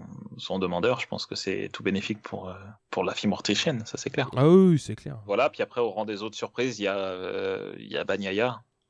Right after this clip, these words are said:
Speaker 2: Mm.
Speaker 1: Voilà, meilleur
Speaker 2: Sacré
Speaker 1: rookie.
Speaker 2: rookie, quand même, hein.
Speaker 1: Sacré rookie, voilà, c'est un peu dans la lignée de ce qu'on a pu, pu voir à l'époque avec un,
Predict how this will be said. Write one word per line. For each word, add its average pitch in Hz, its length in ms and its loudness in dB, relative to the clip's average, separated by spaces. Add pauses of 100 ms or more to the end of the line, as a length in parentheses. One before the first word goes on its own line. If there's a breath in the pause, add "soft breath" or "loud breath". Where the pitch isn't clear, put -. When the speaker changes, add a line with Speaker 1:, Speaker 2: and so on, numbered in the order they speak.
(160)
Speaker 2:
Mm. 131 200 6 (140)
Speaker 1:
Voilà, 92 380 -4
meilleur 104 240 2
Speaker 2:
Sacré 170 300 4
Speaker 1:
rookie. 180 220 6
Speaker 2:
rookie, 190 100 6
quand 135 180 2
même, 113 120 2
hein. 117 120 -2 (640 loud breath)
Speaker 1:
Sacré - 240 0
rookie, 139 320 2
voilà, 120 220 6
c'est 123 140 -4
un 110 80 -2
peu 151 120 -6
dans 147 140 2
la 127 100 4
lignée 127 260 -4
de 127 120 -6
ce - 80 -14
qu'on 110 140 -6
a 110 80 -2
pu, 113 120 -12
pu 107 180 -10
voir 120 200 4
à 117 60 4
l'époque 117 440 2
avec 101 420 -6
un, 98 60 -10